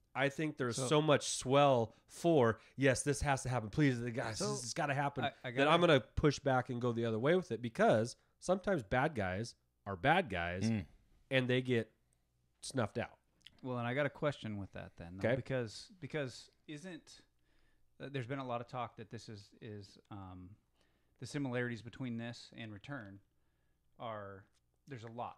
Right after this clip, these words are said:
Speaker 2: and they potentially
Speaker 1: could
Speaker 2: have
Speaker 1: be.
Speaker 2: a lot. It's the
Speaker 1: Yeah,
Speaker 2: end.
Speaker 1: there could be.
Speaker 3: Starts
Speaker 2: Uh,
Speaker 3: with
Speaker 2: there
Speaker 3: an R.
Speaker 2: It ha-, starts with an R. It has to be, it has to be some kind of an
Speaker 1: Revenge,
Speaker 2: ending.
Speaker 1: return,
Speaker 2: Are they
Speaker 1: rise.
Speaker 2: gonna end?
Speaker 3: Classic.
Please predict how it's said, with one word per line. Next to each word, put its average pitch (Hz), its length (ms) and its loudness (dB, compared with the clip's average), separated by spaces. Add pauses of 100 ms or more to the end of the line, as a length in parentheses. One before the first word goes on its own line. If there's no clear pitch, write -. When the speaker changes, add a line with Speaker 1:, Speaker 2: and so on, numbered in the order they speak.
(200)
Speaker 2:
and 120 200 -8
they 110 120 -10
potentially 120 480 0
Speaker 1:
could 147 120 8
Speaker 2:
have 185 100 2
Speaker 1:
be. 117 60 -4
Speaker 2:
a 95 40 -6
lot. 87 140 -14
It's 98 160 -16
the 113 100 -6
Speaker 1:
Yeah, 117 100 2
Speaker 2:
end. 135 320 -2
Speaker 1:
there 117 120 6
could 107 200 0
be. 82 140 -10 (120)
Speaker 3:
Starts 135 360 8
Speaker 2:
Uh, 127 40 4
Speaker 3:
with - 80 6
Speaker 2:
there - 60 6
Speaker 3:
an 107 60 4
R. 101 300 6
Speaker 2:
It 151 120 0
ha-, 143 160 0
starts 131 260 -2
with 147 80 0
an 135 60 2
R. 139 400 6 (240)
It 120 120 -4
has 139 300 -6
to 143 100 -12
be, 123 540 -8
it 127 100 -12
has 123 220 -6
to 139 80 -14
be 131 80 -4
some 123 200 -8
kind 110 140 2
of 110 60 2
an 110 140 6
Speaker 1:
Revenge, 107 120 -2
Speaker 2:
ending. 104 160 -2
Speaker 1:
return, 101 460 -2 (160)
Speaker 2:
Are - 160 -2
they 110 100 -2
Speaker 1:
rise. 123 100 -4
Speaker 2:
gonna 120 160 -6
end? 131 500 -6
Speaker 3:
Classic. 80 460 -6